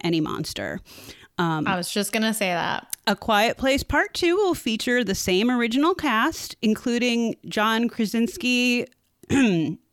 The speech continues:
Speaker 1: fla-, spo-, minor spoiler, in flashbacks, pr-, I'm assuming, as well as adding yummy Cillian Murphy and <laughs> Djimon Hounsou to the ensemble. John Krasinski stated that he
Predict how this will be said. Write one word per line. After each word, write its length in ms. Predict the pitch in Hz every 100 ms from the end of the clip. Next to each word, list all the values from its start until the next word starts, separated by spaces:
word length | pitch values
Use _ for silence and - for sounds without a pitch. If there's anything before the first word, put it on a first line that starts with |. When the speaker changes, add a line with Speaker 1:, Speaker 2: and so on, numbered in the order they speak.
| _ 196 185
Speaker 1:
fla-, 380 | 175 - 208 202 -
spo-, 220 | - - 220 - _ -
minor 260 | 247 269
spoiler, 520 | 254 - 240 240 240 240
in 240 | - 208
flashbacks, 760 | - 226 220 - 208 240 - -
pr-, 120 | - -
I'm 100 | 214
assuming, 440 | 214 254 262 302 330 - - - -
as 120 | 226
well 180 | 262 311
as 180 | 359 339 -
adding 480 | 220 240 240 240 233
yummy 540 | - 190 214 233 240
Cillian 460 | - 247 247 240 226
Murphy 540 | 247 240 285 294 294 285
and 440 | 202 202 196 196
<laughs> 260 | - 466 -
Djimon 480 | 214 214 233 262
Hounsou 680 | 247 254 247 240 175 160 165
to 100 | -
the 140 | 175
ensemble. 720 | 165 170 - 139 131 78 65 - _ - - - - _ _
John 300 | - 202 240
Krasinski 580 | 262 339 302 254 - 269
stated 500 | - 381 381 220 190
that 160 | 196 -
he 320 | - 233 220